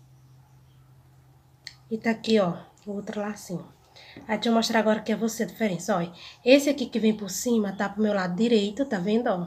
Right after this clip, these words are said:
Que vem por cima tá pro meu lado direito. E esse outro que vem por cima tá pro meu lado esquerdo.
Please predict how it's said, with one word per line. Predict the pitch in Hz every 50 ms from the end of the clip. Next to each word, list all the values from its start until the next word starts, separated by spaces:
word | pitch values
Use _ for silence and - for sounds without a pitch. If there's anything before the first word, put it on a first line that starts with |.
| - -
Que | - 202
vem | 185 196
por | 180 220
cima | 220 - 208 196
tá | - 202
pro | 180 196
meu | 202 196
lado | 190 185 185 180
direito. | 247 247 247 233 254 262 - 349 349 - - - - - - - - - -
E | 277 285
esse | 294 285 285 294 277
outro | 262 262 277 269
que | - 269
vem | 240 233 254 233
por | 247 - 277 311 311
cima | - - 285 285 294 339 339
tá | 339 - 226 226
pro | - 226
meu | 220 214 208
lado | 208 202 196 208 208 214 277 339 349 - - - - - - - - - -
esquerdo. | 262 285 277 - - - 226 185 165 170 - 196